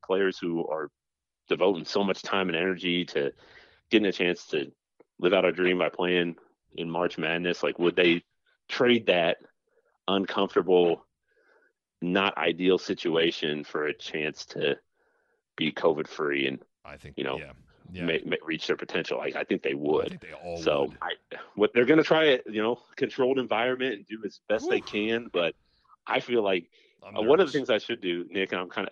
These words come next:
Speaker 1: like, I, I, this is what I'll do in February, just kind of monitor, all right, here are the seventy, eighty teams who I think are gonna get in the N C A A tournament. Let's see how many are actually playing this week. Let's see how many teams are actually playing this
Speaker 2: That's a
Speaker 1: week.
Speaker 2: good,
Speaker 1: Like, if
Speaker 2: yeah,
Speaker 1: you did
Speaker 2: right.
Speaker 1: that test right now,
Speaker 2: Right.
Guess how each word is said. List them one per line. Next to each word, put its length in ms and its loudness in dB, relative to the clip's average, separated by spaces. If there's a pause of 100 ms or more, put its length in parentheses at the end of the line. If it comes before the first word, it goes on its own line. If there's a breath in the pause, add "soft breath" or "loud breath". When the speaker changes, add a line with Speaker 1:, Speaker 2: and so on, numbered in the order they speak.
(100)
Speaker 1:
like, 300 -4 (100)
I, 200 0
I, 100 0
this 160 2
is 40 -6
what 160 2
I'll 120 4
do 200 2
in 80 -4
February, 540 -2
just 180 -8
kind 100 -2
of 140 -4
monitor, 400 2
all 80 4
right, 240 0 (400)
here 200 4
are 40 6
the 240 4 (140)
seventy, 680 0
eighty 320 0
teams 360 -6
who 80 0
I 80 2
think 160 -4
are 60 -2
gonna 200 -4
get 100 0
in 80 0
the 100 -2
N 80 -2
C 160 0
A 20 2
A 40 2
tournament. 380 -6
Let's 200 2
see 120 -4
how 260 -2
many 220 -2
are 180 -2 (260)
actually 400 -4
playing 460 -2
this 200 -6
week. 300 -12 (340)
Let's 100 -2
see 120 6
how 120 6
many 160 8
teams 220 2
are 140 -4
actually 360 0
playing 280 0
this 120 0
Speaker 2:
That's 40 -8
a 20 -6
Speaker 1:
week. 60 -6
Speaker 2:
good, 100 2
Speaker 1:
Like, 80 2
if 60 4
Speaker 2:
yeah, 140 4
Speaker 1:
you 60 -6
did 140 6
Speaker 2:
right. 60 0
Speaker 1:
that 200 4
test 300 2
right 260 0
now, 400 -2
Speaker 2:
Right. 300 -8